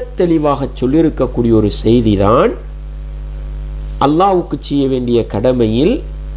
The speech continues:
அல்லாஹ்வை படைப்பாளன், அல்லாஹ் படைத்து பரிபாலிப்பவன், அல்லாஹ்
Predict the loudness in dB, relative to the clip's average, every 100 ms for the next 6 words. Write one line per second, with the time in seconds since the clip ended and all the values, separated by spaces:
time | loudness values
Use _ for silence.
0 | -10 -10 -8 -6 -2 0 2 0 0 0
1 | 0 0 0 0 0 0 0 -2 -6 -12
2 | -12 -10 -10 -10 -8 -8 -6 -2 0 2
3 | 0 -2 -2 -2 -2 -2 0 0 0 2
4 | 0 2 2 2 0 -6 -10 -10 -10 -4
5 | 0 2 2